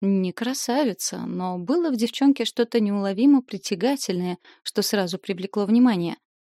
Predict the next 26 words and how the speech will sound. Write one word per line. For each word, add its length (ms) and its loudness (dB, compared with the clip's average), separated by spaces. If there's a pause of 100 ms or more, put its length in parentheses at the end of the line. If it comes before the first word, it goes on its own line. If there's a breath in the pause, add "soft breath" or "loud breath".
Какие-то 440 -4
искорки 520 -4
в 80 -6
глубине 380 -4
карамельных 640 -4
глаз, 360 -2 (280 soft breath)
будто 340 -4
пузырьки 440 -6
шампанского. 800 -6 (420)
Подойти 320 -6
познакомиться? 720 -2 (720)
Такая 460 0
откажет. 560 -2 (340)
Егор 340 2
умел 240 -2
сразу 380 0
определять, 560 -2
склонна 540 4
девушка 440 -4
к 120 -8
ничего 340 -2
не 140 -2
значащему 580 -2
сексу 400 -2
или 160 0
нет. 300 2